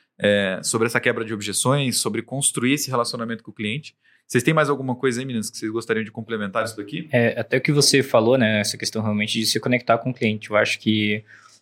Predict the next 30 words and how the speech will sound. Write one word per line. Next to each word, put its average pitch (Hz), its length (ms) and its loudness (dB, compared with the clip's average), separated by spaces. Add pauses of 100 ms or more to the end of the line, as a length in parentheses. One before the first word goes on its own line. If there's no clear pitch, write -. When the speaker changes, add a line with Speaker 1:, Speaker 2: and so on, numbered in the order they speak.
(160)
Speaker 2:
bom 131 460 4
gatilhos, 127 500 2
assim, 127 180 0
pra 110 120 -2
gente 117 180 0
poder 107 220 2
realmente 107 320 0
tá 110 100 4
utilizando 107 440 2
exatamente 120 440 0
essa - 140 0
lógica 120 380 2
de 104 440 -6 (100)
colocar 135 280 4
pra 165 160 2
sua 160 180 2
realidade, 151 560 2 (240)
né? 107 140 2
Então, 117 240 0
por 117 120 2
exemplo, 110 280 2
você 117 100 -8
vai 135 160 4
lá 147 140 4
conversar 143 380 2
com - 80 -2
a 139 40 0
Dona 139 200 2
Maria 127 380 2
lá. 101 160 -4